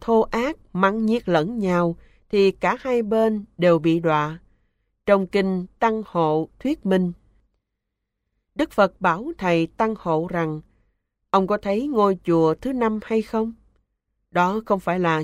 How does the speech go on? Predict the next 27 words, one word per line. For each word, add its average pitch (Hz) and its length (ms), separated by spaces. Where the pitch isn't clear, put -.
chùa 160 200
Tăng, 190 400
cũng 185 320
không 247 180
phải 185 300
là 185 400
tỳ 160 180
kheo. 190 400
Đó 190 180
là 160 440
tội 165 220
nhân 175 360
trong 170 240
địa 156 200
ngục. 165 300
Tội 190 160
nhân 233 220
đó 240 360
là 180 120
người 180 240
xuất - 260
gia 185 320
trong 190 240
thời 160 240
kỳ 156 400
Đức 180 240
Phật 160 240